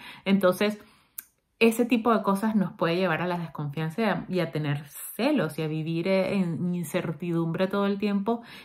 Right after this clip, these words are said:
Y son cosas de que muchas nos callamos, muchas nos, nos los tragamos porque, bueno, no, no, mejor no, mejor no digo nada.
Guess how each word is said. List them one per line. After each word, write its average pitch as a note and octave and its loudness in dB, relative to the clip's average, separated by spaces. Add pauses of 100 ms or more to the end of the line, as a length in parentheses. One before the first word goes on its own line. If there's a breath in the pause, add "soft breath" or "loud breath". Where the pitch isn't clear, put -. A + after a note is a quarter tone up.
Y G3 0
son F#3 -2
cosas G3 -2
de A#3 -2
que F#3 -2
muchas A#3 4
nos A3 4
callamos, F3 0
muchas G3 0
nos, G#3+ 2 (440 loud breath)
nos G3 6
los F#3+ 4
tragamos F3+ 2
porque, G#3+ -2
bueno, D3+ 2
no, C#3+ 2
no, C#3 0
mejor D3 -2
no, A3 6
mejor F#3+ 2
no E3 0
digo F3+ 2
nada. A#3 2